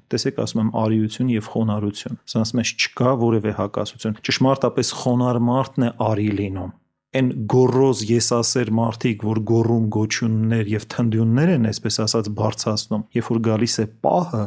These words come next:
վկայության, երբ որ գալիս է պահը իսկապես քո անձը քո հայրենիքի համար դնելու, նրանք հեռվում, փախած,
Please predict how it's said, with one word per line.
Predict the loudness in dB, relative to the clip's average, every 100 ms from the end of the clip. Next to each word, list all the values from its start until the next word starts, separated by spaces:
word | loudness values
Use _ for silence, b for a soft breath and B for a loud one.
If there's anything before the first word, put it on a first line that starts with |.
| -2
վկայության, | -2 0 0 -2 -2 -4 -4 -4
երբ | -4
որ | -4 -4
գալիս | -2 -4 -6
է | -6
պահը | -2 0 0 -4
իսկապես | -4 -4 -2 0 0 -2
քո | -4 -4
անձը | 0 0 -2 -4
քո | -4 -4
հայրենիքի | -2 -2 -2 -4 -6 -8
համար | -6 -6 -6 -4
դնելու, | -6 -4 -8 -8
նրանք | -4 -4 0
հեռվում, | 0 0 0 0 0
փախած, | -2 -4 -2 0 0 0